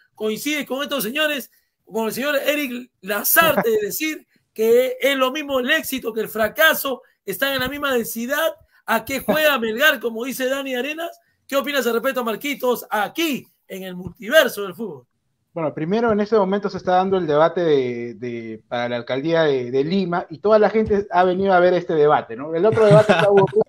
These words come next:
Speaker 2: el otro debate está Forzay, Aliaga, acá, ¿no? Este, Chejade debatiendo, no.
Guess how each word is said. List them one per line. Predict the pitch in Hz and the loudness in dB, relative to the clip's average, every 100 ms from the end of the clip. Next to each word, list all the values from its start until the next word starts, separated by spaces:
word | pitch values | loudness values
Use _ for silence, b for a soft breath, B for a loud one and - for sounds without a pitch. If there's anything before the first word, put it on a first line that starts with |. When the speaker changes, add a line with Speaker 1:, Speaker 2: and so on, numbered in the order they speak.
| - | 2
Speaker 2:
el | 190 | 2
otro | 190 196 | 2 4
debate | 180 185 185 190 180 - _ _ _ | 6 6 4 -2 -2 -6 _ _ _
está | 185 | 2
Forzay, | 175 180 160 - 214 220 214 208 | 4 2 2 6 8 8 8 8
Aliaga, | 170 165 196 214 220 214 190 165 | 6 4 6 8 8 8 8 4
acá, | 160 180 | 0 -6
¿no? | 180 185 | -6 -12
Este, | - 131 | -14 -20
Chejade | - 151 226 220 220 202 | -18 -6 0 6 6 6
debatiendo, | 175 156 156 214 214 185 | 2 0 -2 -4 -4 -4
no. | 165 131 | -4 -8